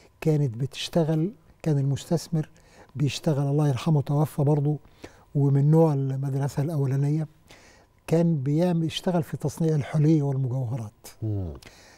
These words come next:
Speaker 1: فجاء يعني اتكلم معانا وقال: "أنا عايز أعمل حاجة." طبعا هذا التخصص الح-، يعني ال-، ال-،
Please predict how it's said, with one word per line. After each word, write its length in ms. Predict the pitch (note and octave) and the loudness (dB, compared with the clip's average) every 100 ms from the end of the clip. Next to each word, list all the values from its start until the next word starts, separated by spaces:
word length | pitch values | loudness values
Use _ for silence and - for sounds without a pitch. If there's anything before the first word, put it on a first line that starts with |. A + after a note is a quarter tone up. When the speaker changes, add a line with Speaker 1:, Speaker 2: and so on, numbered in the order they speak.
| - - | -20 -20
Speaker 1:
فجاء 1120 | - - D3 D3 D3 D3 D3 C#3 G3 G#3+ G#3+ F3 | -8 -2 0 2 0 0 0 2 2 2 2 2
يعني 320 | E3+ D#3 D3+ | 2 0 -2
اتكلم 420 | - - D#3 D3 | -4 -2 0 0
معانا 460 | C3+ C#3 C#3+ D3+ D3 | -2 -2 -4 -4 -4
وقال: 260 | D3+ D3 | -4 -2
"أنا 160 | D3 C#3 | -2 -2
عايز 200 | C#3 C3 | -2 -2
أعمل 200 | C3+ B2 | -4 -6
حاجة." 180 | - D3 | -6 -4
طبعا 360 | D#3 C#3 C3+ A#2 | -2 0 -2 0
هذا 220 | E3 C#3+ | 2 0
التخصص 840 | - D3 - C#3+ - C#3 - - - - - - - | -2 -8 -6 -8 -6 -8 -8 -16 -20 -20 -20 -20 -6
الح-، 200 | D3+ - - - | -4 -2 -4 0
يعني 300 | D3 C#3 C3+ | 2 2 2
ال-، 140 | B2 - | -2 -4
ال-، 240 | D3+ C3+ | -2 -2